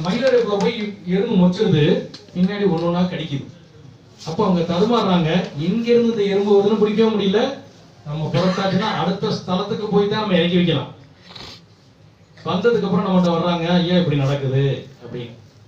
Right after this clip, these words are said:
இவங்களோட பிராக்டிக்கல் டிஃபிகல்டிக்காக தான் நான் சொன்னேன், தயவு செய்து காவடி மேல எதையும் வைக்காதீங்க. இதுதான் அதோட காரணம். So, பண்ணாங்கு என்ன அப்படின்னா,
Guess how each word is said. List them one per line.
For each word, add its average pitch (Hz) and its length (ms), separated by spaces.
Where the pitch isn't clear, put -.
இவங்களோட 147 420
பிராக்டிக்கல் 190 480
டிஃபிகல்டிக்காக 165 600
தான் 180 140
நான் 131 220
சொன்னேன், 127 320
தயவு 190 420
செய்து 131 640
காவடி 220 580
மேல 170 460
எதையும் 185 440
வைக்காதீங்க. 131 800
இதுதான் 160 400
அதோட 131 220
காரணம். 127 320
So, 208 260
பண்ணாங்கு 180 520
என்ன 156 380
அப்படின்னா, 143 300